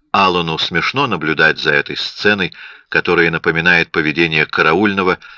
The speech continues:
старающегося не заснуть на дежурстве. Но каждый подъем головы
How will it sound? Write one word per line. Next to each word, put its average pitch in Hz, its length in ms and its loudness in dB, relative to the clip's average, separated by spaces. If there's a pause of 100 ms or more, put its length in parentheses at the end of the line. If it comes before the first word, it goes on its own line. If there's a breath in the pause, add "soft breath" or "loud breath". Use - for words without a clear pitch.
(100)
старающегося 82 1200 0
не 76 140 -4
заснуть 80 560 -4
на 82 120 -2
дежурстве. 82 680 -4 (760)
Но 82 140 -6
каждый 104 400 2
подъем 98 420 2
головы 104 520 4